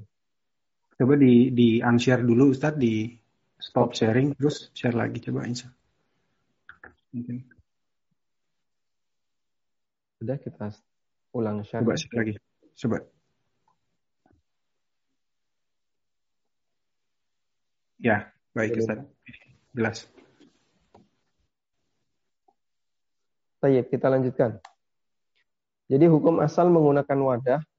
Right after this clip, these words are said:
Speaker 2: dengan bahan apapun adalah diperbolehkan, ya, selama tidak ada larangan dari syariat. Kemudian yang kedua, meskipun ini harganya mahal ya, hukum asal menggunakan wadah,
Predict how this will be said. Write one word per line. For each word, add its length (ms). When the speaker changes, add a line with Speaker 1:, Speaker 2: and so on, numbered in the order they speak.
Speaker 2:
dengan 320
bahan 240
apapun 640
adalah 320
diperbolehkan, 800
ya, 80
selama 320
tidak 320
ada 80
larangan 400
dari 160
syariat. 400
Kemudian 400
yang 160
kedua, 480
meskipun 480
ini 160
harganya 320
mahal 320
ya, 160
hukum 240
asal 320
menggunakan 400
wadah, 380